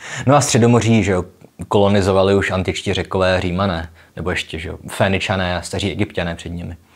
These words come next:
A ve středověku pak různé části světa kolonizovali Vikingové, Arabové, ale kolonie zakládali, že jo, v Levantě i křižáci. Mezi jedenáctým a třináctým stoletím tam vznikaly ty křižácké státy.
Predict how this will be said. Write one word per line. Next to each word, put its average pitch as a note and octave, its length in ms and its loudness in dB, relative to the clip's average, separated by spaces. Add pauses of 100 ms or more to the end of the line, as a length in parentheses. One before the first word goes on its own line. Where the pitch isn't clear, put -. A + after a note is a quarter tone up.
(420)
A G2+ 280 6
ve G#2 100 4
středověku G2+ 540 0
pak G2 180 -2
různé F#2 340 -4
části F#2 440 -2
světa F2+ 480 -4
kolonizovali F2+ 560 -2
Vikingové, F2+ 800 -2
Arabové, F2+ 640 -2 (500)
ale A#2 140 4
kolonie A2 380 4
zakládali, G2 640 2 (100)
že F#2 100 -6
jo, F#2 80 0
v F2 40 -2
Levantě F2+ 440 -2
i F2 80 -2
křižáci. E2+ 640 -6 (400)
Mezi F2 240 -6
jedenáctým F2 600 -2
a E2+ 60 -6
třináctým E2+ 540 -6
stoletím E2+ 580 -10 (120)
tam E2 220 -12
vznikaly F2 580 -4
ty F2 140 -10
křižácké E2+ 640 -8
státy. A2 520 -4